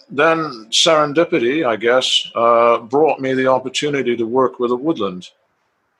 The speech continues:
Initially, we thought we could be an example of carbon sequestration,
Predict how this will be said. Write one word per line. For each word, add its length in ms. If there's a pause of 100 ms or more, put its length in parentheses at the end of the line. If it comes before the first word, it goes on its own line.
(440)
Initially, 540
we 120
thought 380
we 160
could 180
be 160
an 100
example 760 (760)
of 140
carbon 400
sequestration, 1040